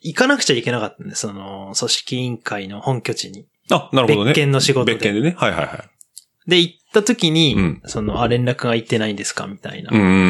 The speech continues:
Speaker 2: うん。
Speaker 1: あ、行き、行き、ちょっとした行き違いですよね。
Speaker 2: うんうんうん。
Speaker 1: そっから、「ああ、じゃあもうあの、すぐなんですよ」、みたいな感じで。
Speaker 2: うんうん。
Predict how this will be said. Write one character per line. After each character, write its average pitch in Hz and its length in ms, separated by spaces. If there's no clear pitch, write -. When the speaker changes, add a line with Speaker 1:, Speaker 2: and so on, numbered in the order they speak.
Speaker 2:
う 82 40
ん。 - 40
Speaker 1:
あ、 87 140
行 143 160
き、 135 160
行 139 120
き、 - 80
ち - 100
ょ 262 40
っ - 40
と 196 100
し - 120
た 180 100
行 143 200
き - 100
違 - 20
い 135 40
で 131 100
す - 100
よ - 80
ね。 120 60
Speaker 2:
う - 20
ん 104 40
う - 20
ん 90 40
う 92 40
ん。 76 180
Speaker 1:
そ - 160
っ - 60
か 190 120
ら、 170 260
「あ 277 600
あ、 - 20
じ 139 140
ゃ 165 140
あ 139 40
も 139 300
う 120 40
あ 123 40
の、 113 100
す 208 200
ぐ 180 100
な 127 100
ん 113 60
で 104 80
す - 160
よ」、 104 180
み 101 140
た - 160
い 98 60
な - 80
感 113 220
じ 127 120
で。 165 240
Speaker 2:
う 127 60
ん - 20
う - 40
ん。 107 300